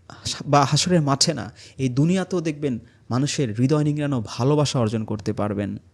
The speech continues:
এটাই আল্লাহ বলছেন যে এগুলো হচ্ছে সেই হিকমতভুক্ত যা তোমার রব তোমার নিকট ওহীরূপে পাঠিয়েছেন। আর তুমি আল্লাহর সাথে অন্য কোনো ইলা নির্ধারণ করো না, তাহলে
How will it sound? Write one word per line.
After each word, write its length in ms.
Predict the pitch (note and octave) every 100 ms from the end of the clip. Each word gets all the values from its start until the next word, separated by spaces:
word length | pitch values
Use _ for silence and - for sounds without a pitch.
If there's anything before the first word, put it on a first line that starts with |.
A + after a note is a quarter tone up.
| _ _ - _ _ _ -
এটাই 200 | D3+ F#3
আল্লাহ 200 | D#3+ C3
বলছেন 340 | A#2+ B2 - C#3
যে 140 | C3
এগুলো 220 | B2 D#3
হচ্ছে 180 | E3+ -
সেই 320 | E3 - G3+
হিকমতভুক্ত 960 | G#3 E3 - D3+ C#3 C#3 A#2 D#3+ - D3+
যা 200 | B2 B2+
তোমার 320 | C#3 C3+ B2+
রব 320 | A#2+ C#3+ B2+
তোমার 340 | B2+ C3 C#3 C#3+
নিকট 440 | C#3+ C3+ B2 - - - - -
ওহীরূপে 500 | D3+ E3+ E3+ C#3 A#2 - -
পাঠিয়েছেন। 640 | G#2+ - B2 A2 - A#2 - - _ _
আর 260 | C3+ C#3 C#3+ C3 -
তুমি 220 | - C3 B2+
আল্লাহর 340 | A#2 A#2+ C3
সাথে 380 | A#2 C3 - B2+
অন্য 340 | - D3+ F3
কোনো 340 | D#3+ D3 C3 A2+ _ _ -
ইলা 380 | D3 D3 A#2+ A2 _ _ -
নির্ধারণ 480 | B2 B2 B2 B2 A2
করো 220 | A#2 A2
না, 200 | G#2+ - - - -
তাহলে 440 | B2+ D#3 D#3 A2+